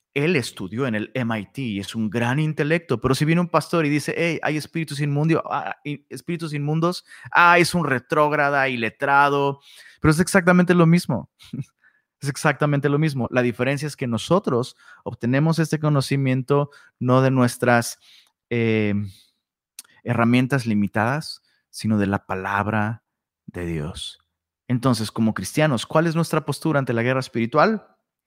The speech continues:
Pablo dice en segunda de Corintios dos once,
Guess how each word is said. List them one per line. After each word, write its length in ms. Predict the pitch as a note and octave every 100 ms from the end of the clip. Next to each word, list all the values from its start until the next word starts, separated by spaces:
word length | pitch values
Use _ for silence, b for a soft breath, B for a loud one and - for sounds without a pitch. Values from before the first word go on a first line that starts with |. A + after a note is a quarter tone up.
| b b b -
Pablo 300 | A#2+ C#3+ C#3+
dice 220 | C3+ C#3
en 80 | B2
segunda 360 | A#2 A#2+ C#3
de 80 | B2+
Corintios 640 | A#2+ A#2 A#2+ A#2 A#2 G#2
dos 360 | G#2+ A#2 B2 -
once, 560 | - A2+ A#2 - F2